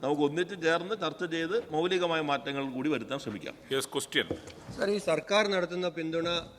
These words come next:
Speaker 3: സ്വാഗതം ചെയ്യുകയാണ്. പക്ഷേ ആ പിന്തുണ നിലവിൽ പ്രവർത്തിച്ചുകൊണ്ടിരിക്കുന്നവർക്കാണ് കിട്ടുന്നത്. അത് നല്ലതാണ്. പക്ഷേ ഇത് വ്യവസായം ഉണ്ടാകണമെങ്കിൽ,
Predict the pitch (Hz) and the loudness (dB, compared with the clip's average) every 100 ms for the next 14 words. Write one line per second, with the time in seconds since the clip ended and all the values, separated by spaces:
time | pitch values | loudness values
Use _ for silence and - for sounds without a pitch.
0 | 151 151 165 180 160 131 120 123 156 156 | -8 -4 -2 -2 0 -2 -4 -6 -6 -6
1 | 156 147 160 175 208 - - - 160 185 | -6 -4 -2 -2 -4 -8 -20 -8 -2 0
2 | 208 - 175 190 262 226 240 190 185 185 | 0 0 -2 -2 -6 -2 0 0 -2 -2
3 | 185 185 190 202 220 220 220 165 - 214 | -2 -2 -2 -4 -2 2 2 2 0 0
4 | 214 269 185 135 143 220 247 - - - | 4 6 4 2 -2 0 0 -2 -20 -20
5 | - - 175 240 160 156 185 233 254 269 | -20 -12 -2 0 2 2 4 6 8 8
6 | 233 226 233 220 | 6 4 4 0